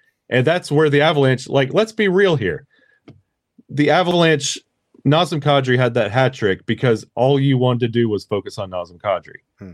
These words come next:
Speaker 1: and, like, the goonery that was around that. You shifted your game to Naz, and we took advantage of it. A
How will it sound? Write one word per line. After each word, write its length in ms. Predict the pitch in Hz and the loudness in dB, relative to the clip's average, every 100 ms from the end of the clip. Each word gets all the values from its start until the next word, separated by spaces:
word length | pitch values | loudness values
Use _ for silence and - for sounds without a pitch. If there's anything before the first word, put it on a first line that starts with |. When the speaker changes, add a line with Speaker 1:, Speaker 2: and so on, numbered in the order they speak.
| - | -4
Speaker 1:
and, 120 | 101 | -2
like, 240 | 101 - | -2 -2
the 100 | 117 117 | -2 -2
goonery 560 | 131 131 117 98 92 | 2 2 2 0 0
that 180 | 98 98 | -2 -2
was 160 | 101 104 | -4 -4
around 320 | 101 113 120 | 0 0 0
that. 320 | 127 143 139 _ _ _ _ _ _ _ _ _ _ _ _ - | 0 -2 -4 _ _ _ _ _ _ _ _ _ _ _ _ -6
You 560 | 120 175 214 202 - - _ - - | 2 4 4 2 -2 -12 _ -20 -18
shifted 440 | - - 190 170 135 | -4 0 0 0 0
your 140 | 135 | 0
game 340 | 120 123 117 110 | 0 0 0 -2
to 100 | 117 | -4
Naz, 600 | 110 113 101 87 92 - _ _ _ _ - | 0 0 0 -2 -6 -14 _ _ _ _ -4
and 440 | 123 120 113 104 - _ _ _ - - - _ _ _ - | 0 2 2 -2 -8 _ _ _ -18 -18 -18 _ _ _ -6
we 120 | 110 | -4
took 180 | 135 135 | -2 -2
advantage 420 | 135 170 151 139 | 2 2 2 0
of 120 | 80 | -6
it. 120 | 73 - _ _ _ _ _ _ _ _ _ _ - | -8 -16 _ _ _ _ _ _ _ _ _ _ -2
A 400 | 127 123 120 110 | 2 4 2 0